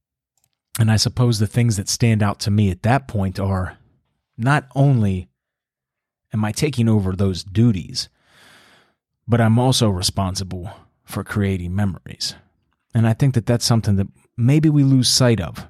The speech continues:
as we take over certain traditions, or we try to, you know, make our own traditions. You know, with these traditions, the memories come with it. We've gotta be in charge of making good memories for,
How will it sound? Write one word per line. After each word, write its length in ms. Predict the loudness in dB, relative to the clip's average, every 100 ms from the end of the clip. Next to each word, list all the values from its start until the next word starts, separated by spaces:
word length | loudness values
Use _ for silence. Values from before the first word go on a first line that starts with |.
| _ _ _ _ _
as 140 | -4 -2
we 100 | -2
take 320 | -2 -2 2
over 460 | 2 2 2 0 -4
certain 380 | -4 0 0 -2
traditions, 720 | -4 -2 -2 0 0 0 -2 -8 -20 -20 -2
or 140 | 2
we 160 | 2 0
try 320 | -2 0 0
to, 420 | -2 -2 -2 -2 -8 _ -20 _ -6
you 80 | -2
know, 160 | -2
make 320 | 0 2 2 2
our 180 | 0 2
own 220 | 2 2
traditions. 760 | -2 -6 -6 -10 -12 -12 -14 -14 _ -20 _
You 80 | 0
know, 100 | 2
with 200 | 2 -2
these 160 | -2 -2
traditions, 800 | -2 0 0 0 0 -2 -6 -10 _ _ _ -6
the 60 |
memories 520 | 0 2 2 2 0 -2
come 280 | 0 0
with 200 | 0 -2
it. 180 | -6 -16 _ _ _ _ _ _ _ _ _ _ _ _ _ _ _ _ _ _ _ _ _
We've 180 | -4 -2
gotta 220 | 0 -2
be 180 | 2 2
in 80 | 2
charge 300 | 2 2 2
of 60 | 2
making 360 | 0 0 0
good 180 | 0 2
memories 560 | 2 2 2 0 -2 -8 _ _ _ _ _ _ _ _
for, 640 | 0 2 2 0 -4